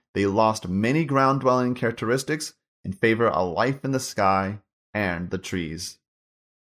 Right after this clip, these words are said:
Sinornis was but the first drop in what would soon become a wave of exciting vertebrate fossils. The nineties was a heyday for the J-Hole biota,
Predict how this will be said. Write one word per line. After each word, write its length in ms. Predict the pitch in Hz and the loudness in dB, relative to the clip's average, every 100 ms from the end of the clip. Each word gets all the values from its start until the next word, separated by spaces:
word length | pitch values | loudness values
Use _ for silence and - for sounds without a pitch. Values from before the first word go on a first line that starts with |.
| _ _ - | _ _ -4
Sinornis 500 | 143 151 180 202 196 | -2 4 4 4 0
was 200 | 143 135 | 2 2
but 200 | - 135 | 4 2
the 80 | 135 - | 2 2
first 320 | 156 160 - | 2 2 -2
drop 380 | - 117 90 - | 2 4 4 0
in 100 | 113 | -2
what 120 | 113 113 | 0 2
would 140 | 113 | 0
soon 240 | - 160 | 0 0
become 320 | 147 135 127 113 | 0 0 2 2
a 80 | |
wave 480 | 107 104 113 117 120 | 2 2 2 0 -2
of 80 | 92 | -4
exciting 680 | 95 - - 104 117 120 107 | -4 -2 0 2 0 -2 2
vertebrate 380 | 98 98 104 | 2 2 -2
fossils. 680 | - 92 82 - 80 78 - _ _ _ _ _ - | 0 0 0 -2 -6 -6 -14 _ _ _ _ _ -2
The 100 | 104 | 2
nineties 480 | 120 135 139 135 127 | 2 2 2 0 -2
was 120 | 117 | -4
a 60 | |
heyday 500 | 113 - 120 107 98 | -2 2 2 4 2
for 140 | 87 113 | 2 2
the 80 | 104 | 4
J-Hole 380 | 113 110 107 | 4 6 4
biota, 500 | 101 101 95 90 92 | 4 4 4 4 0